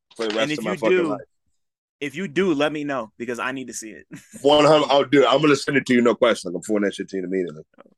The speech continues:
Speaker 2: Hell yeah. Brian, thank you so much, bro. Like,
Speaker 1: Yo,
Speaker 2: I know, I
Speaker 1: man.
Speaker 2: know,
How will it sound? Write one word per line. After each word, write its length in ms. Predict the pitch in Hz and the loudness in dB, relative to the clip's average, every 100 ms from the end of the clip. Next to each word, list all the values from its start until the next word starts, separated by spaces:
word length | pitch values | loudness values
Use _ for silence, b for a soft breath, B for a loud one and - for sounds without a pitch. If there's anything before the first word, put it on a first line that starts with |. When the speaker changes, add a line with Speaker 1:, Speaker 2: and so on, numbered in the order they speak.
| _ _ | _ _
Speaker 2:
Hell 360 | _ - 127 117 | _ -12 -12 -10
yeah. 280 | 113 101 92 | -12 -12 -14
Brian, 440 | 143 165 165 127 113 | -4 -2 -2 -4 -4
thank 220 | 208 220 | -6 -6
you 120 | 123 | -10
so 240 | - 135 | -10 -10
much, 280 | 123 117 107 | -10 -12 -14
bro. 280 | 110 113 110 _ - | -12 -12 -12 _ -8
Like, 380 | 135 123 120 - | -4 -4 -6 -2
Speaker 1:
Yo, 140 | 147 | 2
Speaker 2:
I 100 | 156 | 2
know, 120 | 135 135 | 2 2
I 60 | 131 | 2
Speaker 1:
man. 80 | 156 | 0
Speaker 2:
know, 340 | 160 151 | -2 -6